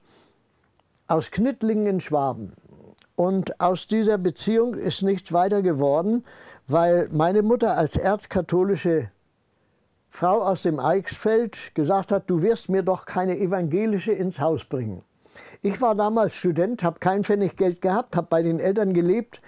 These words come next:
und hab mir überlegt, was soll das werden? Die Sache ist total aussichtslos. Ich kann doch nicht dieses Mädchen in irgendeiner Form an mich binden oder sie sich an mich binden,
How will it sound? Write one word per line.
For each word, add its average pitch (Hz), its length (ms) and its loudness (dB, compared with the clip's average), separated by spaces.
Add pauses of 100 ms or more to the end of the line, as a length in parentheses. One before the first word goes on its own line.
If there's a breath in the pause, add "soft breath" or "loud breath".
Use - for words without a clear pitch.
(300 loud breath)
und 180 180 2
hab 202 140 0
mir 190 160 4
überlegt, 175 720 0
was 196 320 -2
soll 208 220 2
das 202 260 -4
werden? 156 280 0
Die 139 120 0
Sache 185 220 -2
ist 190 140 -4
total 185 360 -2
aussichtslos. 202 800 -2 (320 loud breath)
Ich - 160 -4
kann 240 180 0
doch 220 140 -2
nicht 208 200 0 (460)
dieses 208 380 0
Mädchen 208 360 0
in 160 120 0
irgendeiner 196 420 -2
Form 180 300 -2
an 202 200 0
mich 180 220 -2
binden 247 300 -2
oder 151 220 2
sie 214 260 2
sich 202 260 -2
an 180 140 0
mich 214 240 -2
binden, 196 320 -2